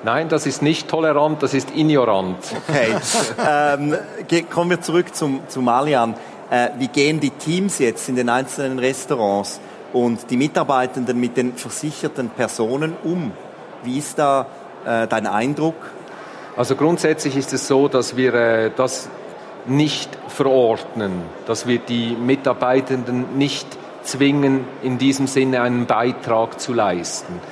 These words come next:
Speaker 1: Es braucht eine Grundbereitschaft und die ist in einem hohen Maße in unserer Gruppe vorhanden, Gott sei Dank. Aber es ist nicht jedermanns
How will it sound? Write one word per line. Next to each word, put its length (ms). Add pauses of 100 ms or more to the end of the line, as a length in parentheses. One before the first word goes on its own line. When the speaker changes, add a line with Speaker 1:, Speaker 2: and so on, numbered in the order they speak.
(160)
Speaker 1:
Es 140
braucht 420
eine 200
Grundbereitschaft 1400 (320)
und 180
die 80
ist 140
in 80
einem 280
hohen 240
Maße 460
in 100
unserer 320
Gruppe 440
vorhanden, 720
Gott 260
sei 200
Dank. 440
Aber 200
es 100
ist 160
nicht 220
jedermanns 800